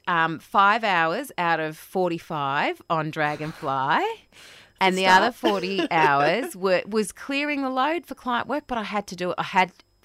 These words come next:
Speaker 1: it's deadline driven.
Speaker 2: Yeah.
Speaker 1: Mine's not.
Speaker 2: Yeah.
Speaker 1: But that's also, there was, there has, i-, i-, there, there is a lot of fear. Like, that whole time I worked on that product, I'm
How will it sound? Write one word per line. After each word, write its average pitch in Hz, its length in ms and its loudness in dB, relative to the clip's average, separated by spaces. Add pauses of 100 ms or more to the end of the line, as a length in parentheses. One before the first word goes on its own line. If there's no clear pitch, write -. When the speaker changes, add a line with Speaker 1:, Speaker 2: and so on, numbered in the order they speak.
Speaker 1:
it's 233 200 -8
deadline 185 520 -4
driven. 180 340 -6
Speaker 2:
Yeah. 175 120 -4 (320)
Speaker 1:
Mine's 180 440 -4
not. 170 320 -4 (160)
Speaker 2:
Yeah. 151 240 -12
Speaker 1:
But 185 220 4
that's 185 300 2
also, 180 880 -4 (600)
there 180 260 -2
was, 170 580 0
there 180 200 -2
has, 180 460 -8
i-, - 160 -12
i-, 185 80 -8
there, 190 180 -2
there 190 240 -4
is 190 120 -4
a 190 40 -6
lot 180 220 -6
of 160 80 -10
fear. 180 500 -4 (300)
Like, 196 160 -4
that - 160 0
whole 226 400 0
time 196 640 -4
I 160 100 2
worked 165 380 -4
on 165 100 -8
that 165 160 -8
product, 165 380 -2
I'm 156 160 -6